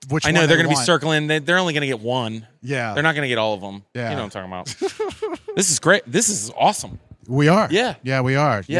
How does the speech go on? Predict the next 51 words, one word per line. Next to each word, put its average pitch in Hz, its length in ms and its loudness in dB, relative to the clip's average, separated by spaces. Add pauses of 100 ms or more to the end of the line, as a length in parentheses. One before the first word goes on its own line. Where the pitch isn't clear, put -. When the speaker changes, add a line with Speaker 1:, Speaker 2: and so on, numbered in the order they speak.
Speaker 1:
Yeah, - 60 0
it's 175 100 0
Speaker 2:
yeah, - 20 -2
Speaker 1:
a 175 60 -2
Speaker 2:
yeah. 180 40 2
Speaker 1:
grown 156 220 0
dad 147 200 0
Speaker 2:
It's 135 100 -10
Speaker 1:
business 139 360 -4
podcast. 123 520 -4
Speaker 2:
Mm-hmm. 165 100 -4
Speaker 1:
Two 165 160 -2
dads, 143 340 0
we 123 60 -10
get 127 120 -8
together 131 340 -6
once 123 200 -8
a 127 60 -10
week 131 160 -4
Speaker 2:
We 139 60 -2
talk 156 120 0
Speaker 1:
and 147 80 -2
Speaker 2:
about 139 140 -6
stuff. - 440 -8
Speaker 1:
Yeah, 135 160 0
Speaker 2:
And 117 80 -2
the 131 40 -6
Speaker 1:
just 127 120 -4
Speaker 2:
Home 139 120 -4
and 127 80 -8
Garden 131 220 -2
Speaker 1:
yeah. 113 80 -10
Speaker 2:
show 127 240 -4
was 117 120 -8
like, 113 320 -6 (100)
"Hey, 127 220 -8
come 127 180 -12
Speaker 1:
Sounds 123 280 -4
like 123 80 -4
a 120 60 -2
dad 123 260 0
thing 131 200 -4
to 120 60 -4
Speaker 2:
talk 135 160 2
Speaker 1:
do. 135 60 2
Speaker 2:
about 131 140 0
the 127 80 -4
Home 131 120 -6
and 127 80 -8
Garden 131 260 -2
show." 110 320 -6